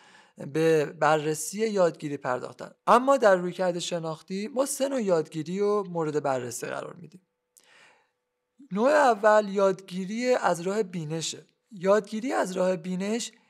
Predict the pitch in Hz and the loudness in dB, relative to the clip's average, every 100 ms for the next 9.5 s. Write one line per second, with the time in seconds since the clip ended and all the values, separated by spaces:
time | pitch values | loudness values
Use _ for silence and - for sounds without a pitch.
0 | _ 180 185 180 185 208 214 - - 208 | _ 0 2 0 -2 -6 -8 -12 -4 -2
1 | 226 - 220 208 180 165 165 190 202 - | -2 -2 -2 0 2 2 0 -6 -6 -6
2 | 170 156 175 202 170 185 190 185 165 156 | -8 -8 -6 -4 -2 -4 -4 -6 -8 -4
3 | 151 151 190 170 165 185 170 151 135 143 | -4 -4 -6 -8 -6 -6 -2 -4 -2 -4
4 | 131 135 143 117 143 226 214 151 147 131 | -6 -8 -10 -12 -2 4 4 4 -2 -6
5 | - 123 131 127 127 120 - - _ _ | -8 -12 -10 -10 -12 -12 -14 -16 _ _
6 | _ _ _ - 233 226 240 269 254 202 | _ _ _ -4 0 2 6 6 6 4
7 | 180 185 190 226 - 180 165 165 175 208 | 4 0 -2 -2 0 0 0 -4 -6 -2
8 | 180 170 175 175 196 214 - 156 143 - | 0 0 0 -2 -4 -6 -6 -10 -12 -10
9 | 151 139 131 131 | -8 -6 -6 -10